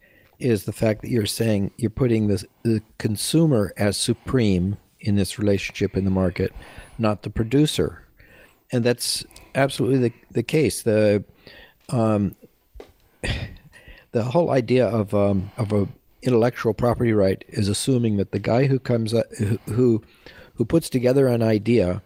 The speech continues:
and I'm not even saying that it's his idea or originates the idea. He's maybe, he may not even be the first guy who did it. He's the first guy who maybe registers it. Uh, his i-, the idea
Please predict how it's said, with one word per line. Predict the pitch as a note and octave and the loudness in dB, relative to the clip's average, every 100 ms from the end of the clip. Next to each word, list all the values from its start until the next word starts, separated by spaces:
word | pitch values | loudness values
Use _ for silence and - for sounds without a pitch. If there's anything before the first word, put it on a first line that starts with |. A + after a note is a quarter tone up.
| - | -6
and | A2 | -2
I'm | A2+ | 0
not | C3 C3+ | 2 2
even | B2 A2 | 0 0
saying | B2+ A2+ G#2 | 0 0 0
that | |
it's | G2+ - | 0 -4
his | - B2 A2 G#2+ | 0 2 2 0
idea | A2+ F#2 A2+ G#2 | -2 2 4 4
or | G2 | 4
originates | A#2+ C#3+ B2 F#2 - | 4 2 0 0 -2
the | G2 | -2
idea. | F2+ F#2+ F2 | 0 0 0
He's | G#2+ G2+ | 0 0
maybe, | G#2+ B2+ A2 A2+ G#2 - - - - _ _ _ - - _ _ | -2 0 2 2 0 -4 -20 -20 -20 _ _ _ -20 -20 _ _
he | B2 | 0
may | C3 | 2
not | C3+ C3 | 4 4
even | C3+ C3 | 2 2
be | C3+ | 2
the | C#3 | 2
first | - F#3+ - | 2 2 2
guy | A2+ F#2+ | 0 2
who | F#2 F#2+ | 2 2
did | F#2+ | 0
it. | E2+ - - - | 0 -6 -20 -4
He's | G#2+ G#2+ | -2 0
the | |
first | G#2+ A2+ - | 0 -2 -2
guy | - A2+ G#2 | 0 4 4
who | G2 G#2+ G#2 F#2+ | 4 2 2 2
maybe | A2+ G2 G2+ | 0 0 2
registers | B2+ C#3+ A#2+ - G#2+ F#2+ G2 | 2 2 -2 0 0 2 0
it. | F2+ - - - - - | -2 -6 -16 -16 -18 -4
Uh, | G#2+ G#2 | 0 2
his | G2 G2 G2 F#2 A2 | 2 0 -4 -2 0
i-, | G#2+ G#2 - _ | 2 0 -2 _
the | G2+ G#2+ G#2 | -2 2 2
idea | G#2 G2 A2 A#2 A#2 - - | 2 2 2 4 2 0 -10